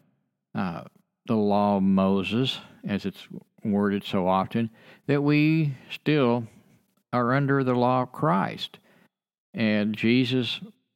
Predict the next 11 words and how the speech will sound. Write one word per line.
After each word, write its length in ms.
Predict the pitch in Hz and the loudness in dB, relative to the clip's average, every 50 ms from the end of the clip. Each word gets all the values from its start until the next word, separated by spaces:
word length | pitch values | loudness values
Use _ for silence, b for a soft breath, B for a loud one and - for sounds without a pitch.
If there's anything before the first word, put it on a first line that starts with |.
| _ _ _ _ _ _ _ - - | _ _ _ _ _ _ _ -2 0
would 160 | 113 113 110 | 0 2 4
never, 520 | 113 113 110 113 120 120 120 123 120 - | 4 4 4 2 2 0 0 -2 -4 -2
ever 420 | - 131 170 185 160 123 117 98 117 | 0 0 0 2 0 0 -2 -2 -4
approve 720 | 113 - - - 151 190 220 208 151 113 117 135 143 143 - _ _ _ _ _ _ _ _ _ _ - | -4 -6 -4 -2 0 2 2 4 4 2 2 2 0 -4 -8 _ _ _ _ _ _ _ _ _ _ -6
of 520 | - 117 120 117 117 113 117 117 117 107 B B B B B B _ _ _ _ _ _ _ _ - - | -2 0 2 2 4 2 2 2 0 -2 B B B B B B _ _ _ _ _ _ _ _ -6 -2
the 120 | 120 117 | -2 0
behavior 960 | 107 127 123 123 120 113 107 117 123 123 127 127 123 127 131 135 135 120 123 | 2 2 2 2 2 0 0 2 4 4 4 2 2 2 2 2 0 0 0
in 140 | 123 117 113 | 0 0 0
the 80 | 120 | 0
sinful 500 | 120 - - 117 113 110 - 120 123 123 | -2 -2 0 0 0 0 0 -2 0 2
lifestyle 800 | 117 107 120 135 147 143 - - 101 95 92 95 95 104 117 | 2 2 2 2 0 -2 -4 -4 -2 0 0 0 0 -2 -4